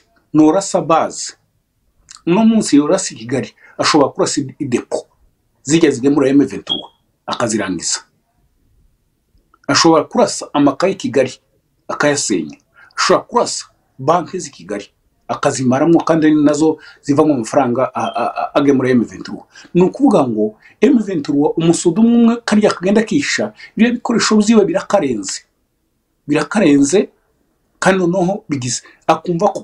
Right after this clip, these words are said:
kuba yarwana n'igisagara kingana kuriya, ari byo bizomworohera, kandi biriya bikoresho niko bimeze, ni ibintu birasa bikitsa umujyi, bikaba bizawusenya, bikawugisa hasi. Kandi akumva ko asenya uriya mujyi, na-, ari nayo base arrière ya M vingt-trois, aba yirangije. Rero, kuta-,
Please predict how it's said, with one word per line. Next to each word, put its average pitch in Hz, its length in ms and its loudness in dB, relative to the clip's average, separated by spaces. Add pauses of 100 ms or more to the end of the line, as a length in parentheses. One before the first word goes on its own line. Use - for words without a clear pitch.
kuba 233 180 2
yarwana 151 460 0
n'igisagara 165 500 -2
kingana 143 300 2
kuriya, 113 440 0
ari 170 120 4
byo 180 120 -2
bizomworohera, 139 680 -2 (220)
kandi 160 220 2
biriya 160 180 2
bikoresho - 360 0
niko 147 240 0
bimeze, 143 440 2 (220)
ni 147 100 4
ibintu 123 280 0
birasa 135 340 0
bikitsa 107 640 -4
umujyi, 139 280 4
bikaba 123 240 0
bizawusenya, 123 560 0
bikawugisa - 560 -6
hasi. - 340 -6 (240)
Kandi 190 260 2
akumva 156 320 -4
ko 208 220 0
asenya 190 340 0
uriya 180 160 2
mujyi, 160 460 -2 (240)
na-, 156 180 4
ari 185 180 4
nayo 190 300 4
base 175 260 0
arrière 156 280 0
ya 170 80 0
M 175 160 0
vingt-trois, 104 540 -4 (220)
aba 127 200 4
yirangije. 85 580 0 (360)
Rero, 165 360 4 (300)
kuta-, 160 500 -2